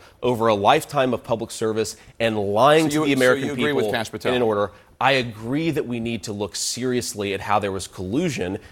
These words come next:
Speaker 1: between members of the press and big technology companies and members of national security state. Jake, that's not journalism. It is not journalism to take your security clearance,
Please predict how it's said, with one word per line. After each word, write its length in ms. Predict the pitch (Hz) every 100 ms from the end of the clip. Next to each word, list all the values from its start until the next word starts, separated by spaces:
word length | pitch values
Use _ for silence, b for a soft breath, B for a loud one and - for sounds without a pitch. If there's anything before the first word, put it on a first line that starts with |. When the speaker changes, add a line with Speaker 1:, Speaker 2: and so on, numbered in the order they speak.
| B
Speaker 1:
between 420 | 107 113 95 92
members 380 | 107 143 156 143
of 100 | 139
the 80 | 127
press 500 | - 110 104 98 - b -
and 180 | 92 92
big 180 | 117
technology 540 | - 120 120 110 110 107
companies 500 | 113 104 107 104 90
and 220 | - 101
members 280 | 104 107 104
of 60 | 98
national 280 | 101 92
security 300 | 95 - 101
state. 260 | 95 - 85 B B
Jake, 320 | - 190 - - B -
that's 200 | 165 -
not 260 | 151 156
journalism. 520 | 110 127 120 90 - -
It 100 | -
is 160 | 143 110
not 440 | 113 120 170 -
journalism 760 | 113 127 139 113 92 - 90 95 b b
to 80 | 110
take 340 | - 147 147
your 80 | 180
security 460 | - 143 127 113 107
clearance, 480 | - 104 104 101